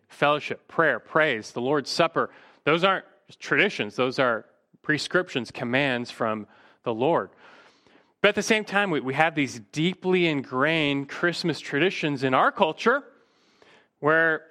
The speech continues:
what do you do? You probably wake up, you have a pancake breakfast, you open presents, you're probably still in your pajamas. It's a whole thing.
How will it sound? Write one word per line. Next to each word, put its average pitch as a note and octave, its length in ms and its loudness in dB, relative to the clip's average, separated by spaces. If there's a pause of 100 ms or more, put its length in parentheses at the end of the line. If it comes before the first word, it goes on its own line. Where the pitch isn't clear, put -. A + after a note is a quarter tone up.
(220)
what D#3+ 160 -2
do G3 80 2
you G#3 80 0
do? A#3 200 0
You C3 300 -10
probably E3 340 0
wake D#3+ 320 2
up, G3+ 380 0 (800)
you B2 320 0
have C#3+ 100 4
a B2 80 -4
pancake F#3 500 0
breakfast, G3+ 640 0 (480)
you F3+ 80 4
open E3+ 200 0
presents, G3 460 2
you're - 60 -16
probably B3+ 260 2
still G#3+ 220 0
in G3+ 80 2
your F3+ 60 2
pajamas. E3+ 480 0
It's G3 140 0
a A3+ 40 4
whole A3 180 2
thing. F#3 340 0